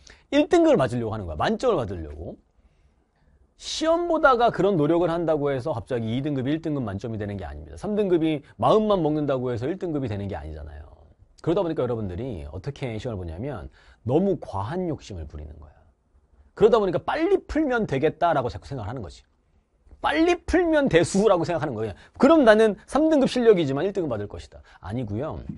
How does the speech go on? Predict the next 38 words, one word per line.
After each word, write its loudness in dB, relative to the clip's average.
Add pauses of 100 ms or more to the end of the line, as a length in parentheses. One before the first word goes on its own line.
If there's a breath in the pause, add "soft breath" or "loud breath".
(420 loud breath)
빨리 -2
푼다고 -4
해서, -8 (100)
어, -12
일 -8
등급 -6
맞는 -4
게 -6
아닙니다. -8
삼 -6
등급이 0
일 -2
등급처럼 -4
시험 -4
본다고 -4
하면 -6 (140 loud breath)
앞에 -4
막 -4 (340)
빨리 -2
풀어야 -6
돼. -20 (140)
그럼 -8
앞에서 -4
실수 -8
막 -4
나오지? -6 (240 soft breath)
뒤에는 2
시간을 -4
확보해도 -4 (140 loud breath)
실력이 0
안 0
되니까 -6
어차피 -8
사 -12
페이지의 -6 (300 soft breath)
문제들은 -4
못 -4
풀지. -12